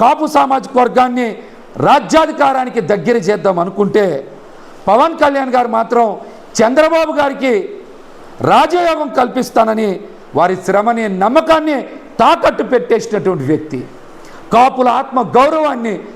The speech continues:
తాకట్టు పెట్టిన వ్యక్తి పవన్ కళ్యాణ్ గారు.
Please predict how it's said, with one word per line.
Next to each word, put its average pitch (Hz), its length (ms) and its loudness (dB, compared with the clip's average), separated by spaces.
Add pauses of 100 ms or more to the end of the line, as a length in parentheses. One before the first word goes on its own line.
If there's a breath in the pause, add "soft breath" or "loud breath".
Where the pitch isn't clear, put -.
(180)
తాకట్టు 311 460 2
పెట్టిన 226 260 0 (140)
వ్యక్తి 285 340 2 (580)
పవన్ 160 320 0
కళ్యాణ్ 117 400 -6
గారు. - 160 -10